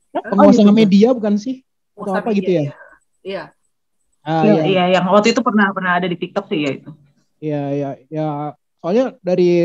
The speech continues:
Speaker 2: seriesnya juga kesannya, ini orang meeting-meeting mulu gitu, tapi nggak kelihatan kantornya, nggak kelihatan ini gitu kan, kayak nggak believable kenapa dia bisa ngajakin selingkuhannya ke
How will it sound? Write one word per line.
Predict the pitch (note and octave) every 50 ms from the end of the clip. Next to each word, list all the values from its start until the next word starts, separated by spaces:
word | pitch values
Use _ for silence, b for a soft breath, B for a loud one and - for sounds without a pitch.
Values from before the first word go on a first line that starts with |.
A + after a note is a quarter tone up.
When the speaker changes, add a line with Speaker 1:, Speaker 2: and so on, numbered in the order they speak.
| E3+ E3+ E3 D3+ B2+
Speaker 2:
seriesnya | - D3 - E3 D#3 D#3 E3 D#3+ - G3+ A3
juga | A#3+ A3+ F3+ F3 D#3+
kesannya, | D#3 - F3 - D#3 D3+ D#3+ F3 G3+ A3+ A3 F3+ - _ _ _ _ _ _ _
ini | F3 G3
orang | G3 F#3+ A#3 B3+ C4
meeting-meeting | A3+ G3+ F#3+ - E3+ E3+ E3+ F3 F3 E3+ - F#3 F3+
mulu | F3 F3 F3+ G#3+ B3+ C#4+ D4+ D4 B3 G#3+
gitu, | F#3+ F#3+ F#3+ _
tapi | - G3 G3+ A3 B3
nggak | G#3+ F3 E3 - _
kelihatan | - E3 E3 D#3 E3 E3 E3
kantornya, | D#3 - D3+ D#3+ D#3+ D#3 F#3+ F#3+ A3 A3+ G#3+
nggak | F3 D#3+ E3 D3 D#3
kelihatan | D#3 E3 D#3+ D3+ D#3+ D#3+
ini | F#3+ A3 A#3 A#3+ A#3+ G#3+
gitu | F#3 F3+ A3
kan, | G3+ G#3+ G#3 G#3
kayak | G3 G3+ G#3+ A3 G#3+ G3 - _
nggak | _ - F#3 D#3+ D3+ -
believable | - E3+ E3+ F3 E3 G3 F3+ F3 G3 G3+ G3+ G3+ G3+
kenapa | E3+ F3 E3+ D#3 D#3 E3 E3+
dia | E3 D#3+ E3
bisa | E3 E3 D#3+ D3+ - D#3
ngajakin | D#3 D3 D3+ D3+ D3 D3 D#3 C#3 - - D3+ D3+ D3 C#3+ C#3+ C#3+ C#3+ C#3 C#3
selingkuhannya | C#3+ - - D3+ C#3+ - C#3 C#3+ C#3+ C#3+ C#3+ C#3 C3+
ke | - C#3